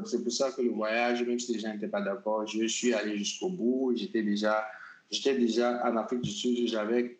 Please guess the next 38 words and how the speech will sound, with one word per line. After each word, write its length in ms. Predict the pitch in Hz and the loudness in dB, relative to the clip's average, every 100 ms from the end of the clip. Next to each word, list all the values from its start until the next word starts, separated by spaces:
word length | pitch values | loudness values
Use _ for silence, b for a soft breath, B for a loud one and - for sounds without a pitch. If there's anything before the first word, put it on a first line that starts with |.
| _ | _
constaté 440 | 120 110 117 110 127 | -2 0 0 2 0
déjà 280 | 107 113 | 2 -2
que 100 | 113 | 0
c'était, 260 | 120 - 117 | -2 0 -2
ce, 160 | 104 107 | 0 0
ce 140 | 123 | 0
n'était 160 | 120 139 | 2 2
pas 160 | 139 | 2
du 100 | 113 - | -2 -6
tout 80 | 131 | -6
ce 180 | 131 - | -6 -2
que 220 | 127 127 B B - 107 | 0 0 B B -12 -6
j'imaginais, 680 | 110 113 113 110 113 123 123 | -2 2 2 0 0 0 0
que 80 | |
c'était 160 | 123 135 | 0 0
beaucoup 300 | 113 107 - | 0 0 -2
plus 160 | - 117 | -2 -4
difficile. 640 | - - 104 123 127 123 117 | -4 -4 -2 0 0 -2 0
Et 200 | 123 123 | 2 2
pour 160 | 123 | 2
me 120 | 151 | 0
consoler, 600 | 127 123 113 110 110 123 | 0 -2 -2 -4 0 2
je 100 | 120 | 2
me 120 | 107 104 | 0 -2
disais 340 | 104 113 113 | -2 -2 -2
que 320 | 113 113 110 | 0 0 2
c'est 160 | 110 110 | 0 0
au 100 | 120 | 0
cœur 240 | - 120 | 2 2
du 120 | 107 | 2
danger 360 | 101 104 107 117 | 0 0 0 -2
qu'on 160 | 117 113 | -2 -4
se 140 | - | -6
sent 180 | - 110 | -4 -2
le 100 | 104 | -2
plus 160 | 113 | -2
en 120 | 113 104 | 0 0
sécurité. 720 | 104 104 107 107 120 120 | -2 -2 -2 0 0 -2